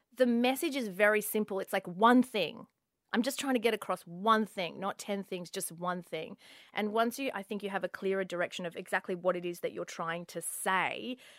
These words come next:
then you can keep things a little bit tighter in terms of, like, okay, so, um, uh, in terms of sort of where to look or the information that is relevant and the information that is not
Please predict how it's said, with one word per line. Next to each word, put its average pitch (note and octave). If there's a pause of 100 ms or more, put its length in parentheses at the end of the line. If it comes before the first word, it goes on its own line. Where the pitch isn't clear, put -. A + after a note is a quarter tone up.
(100)
then G3
you F#3+
can F#3
keep F#3
things F3
a -
little E3+
bit F3+
tighter E3+
in F3
terms E3
of, E3+
like, D#3+ (340)
okay, B3
so, F#3+ (300)
um, F#3+ (520)
uh, - (100)
in B3
terms B3+
of A3
sort A3
of G3
where A3
to A3
look G#3
or G3
the F#3+
information G3
that F#3
is F3+
relevant G3
and F3+
the F3+
information F3+
that E3
is E3+
not E3